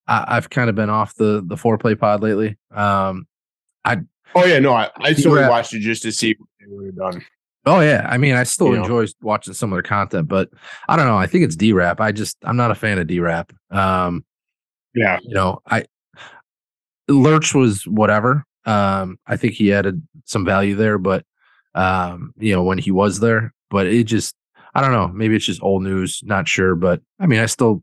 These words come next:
Speaker 1: continue to listen to their podcast here and there. It's, it's decent, but, um, yeah, those guys were saying how, how ridiculously nervous they were the entire time. Like, it just never went away. Um, so they weren't used to that, and they knew they were gonna catch a ton of slack.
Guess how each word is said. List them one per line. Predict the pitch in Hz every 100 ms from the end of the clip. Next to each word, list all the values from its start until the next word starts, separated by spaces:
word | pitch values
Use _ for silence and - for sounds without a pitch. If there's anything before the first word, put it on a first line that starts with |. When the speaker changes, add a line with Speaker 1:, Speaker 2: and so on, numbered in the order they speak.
| _
Speaker 1:
continue | - 104 117 98
to | 95
listen | 95 - 90
to | 95
their | 87
podcast | 95 90 92 87 -
here | 92
and | 87
there. | 90
It's, | 95 - -
it's | 113 117
decent, | 95 85 87 82
but, | 90 85 - - - - -
um, | 98 92 90 87 82 - _ _ _ _ _ -
yeah, | 110 87
those | 107
guys | 110 107 90
were | 98
saying | - 98 92
how, | 82 92 87 85 87 _ _ _ -
how | 110 110
ridiculously | 101 104 - 101 92 - 92 85 82 _ _ _
nervous | 98 104 92 85
they | 90 87
were | 82 80 -
the | 95
entire | 85 98 87
time. | 80 92 85
Like, | 87
it | 98
just | 92 82
never | 98 98 95
went | 87 87
away. | 87 85 80 _ _ _ - - _ -
Um, | 90 87 87 87 - -
so | - 95
they | 95
weren't | 98 90
used | 113 -
to | 87
that, | 90 90
and | 87 87
they | 90
knew | 95
they | 90
were | 87
gonna | 85 80
catch | - 90 - -
a | 104
ton | - 92
of | 82
slack. | - 90 85 -